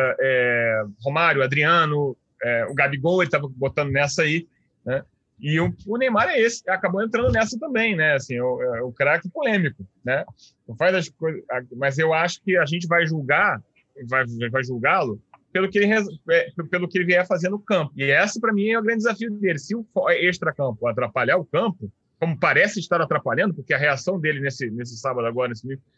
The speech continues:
foi um negócio completamente, assim, não dá pro cara, no nível dele, se permitir fazer aquilo com a imagem dele. Não é a primeira vez. Então, assim, se isso ele conseguir botar a cabeça no lugar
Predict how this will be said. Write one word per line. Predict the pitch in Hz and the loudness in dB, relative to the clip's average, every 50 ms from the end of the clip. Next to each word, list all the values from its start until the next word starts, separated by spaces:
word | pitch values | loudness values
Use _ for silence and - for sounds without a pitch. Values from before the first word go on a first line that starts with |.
| _ _ _ | _ _ _
foi | - 135 135 135 131 127 | -2 0 0 0 0 -2
um | 127 | -2
negócio | 127 127 131 143 135 - - | -4 -2 -2 -2 -4 -4 -8
completamente, | - 135 117 135 165 180 - 160 143 151 156 151 - 151 139 123 113 92 113 | -14 -10 -4 -4 -2 -2 -2 -2 -2 -2 -4 -4 -6 -6 -6 -6 -6 -8 -10
assim, | 117 - - 127 | -12 -10 -10 -8
não | 113 107 117 151 185 | -6 -6 -6 -6 -4
dá | 165 151 156 202 233 202 147 131 | 0 0 2 2 2 0 -2 -4
pro | - 143 131 | -6 -10 -8
cara, | - 160 160 156 147 139 | -2 0 0 0 0 -2
no | 135 139 143 143 | -2 -4 -6 -4
nível | 143 156 196 202 165 160 143 127 | -2 0 0 0 0 -2 -2 -2
dele, | 117 135 170 208 190 165 | -2 0 0 0 0 -2
se | - - | -4 -4
permitir | - 190 196 196 185 185 - 170 180 208 214 - _ _ _ | -2 0 0 0 -2 -4 -4 -4 -4 -4 -4 -6 _ _ _
fazer | - 185 170 165 185 | 0 0 2 4 4
aquilo | 175 156 - - 175 196 220 208 | 2 2 0 -2 -4 -4 -2 0
com | 240 240 | 0 2
a | |
imagem | 233 208 208 226 226 254 240 208 | 2 4 4 2 2 2 0 0
dele. | 170 175 214 214 151 107 - _ _ _ _ - | 2 2 2 2 0 -4 -12 _ _ _ _ -4
Não | 147 190 214 | 0 2 2
é | 196 | 2
a | 196 | 2
primeira | 226 220 208 226 262 190 | 2 2 4 4 2 2
vez. | 165 180 226 170 - - _ _ _ _ _ | 2 0 0 -2 -4 -8 _ _ _ _ _
Então, | - 170 185 | -2 0 0
assim, | 190 165 - 185 175 165 147 139 131 123 117 107 - - - - | 0 0 0 -2 -2 -2 -2 -2 -4 -6 -6 -8 -10 -14 -18 -18
se | 120 - - - - 175 214 | -18 -18 -14 -8 -4 -2 -2
isso | 247 226 - 220 | -2 -2 -2 -2
ele | 208 202 196 | -2 -2 0
conseguir | 202 208 196 - 170 185 | -2 -2 -2 -2 -2 -2
botar | 175 180 170 170 175 | 2 0 2 2 0
a | 160 | 0
cabeça | 165 156 156 151 - 151 | 0 0 0 -2 -4 -4
no | 143 135 | -4 -4
lugar | 123 113 123 135 143 139 120 | -2 0 0 0 0 0 0